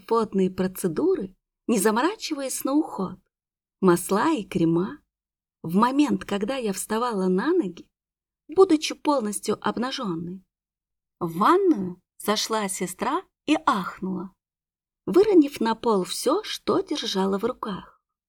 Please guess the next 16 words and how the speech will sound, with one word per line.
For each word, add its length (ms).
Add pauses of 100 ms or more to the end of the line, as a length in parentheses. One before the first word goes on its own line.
(380)
«Что 540
он 280
с 120
тобой 360
сделал?» 640 (640)
прошептала 720
сестра, 480 (460)
подходя 560
ко 160
мне 380 (460)
и 100
легко 460
касаясь 720
моей 340
спины. 560 (880)
Наверное, 800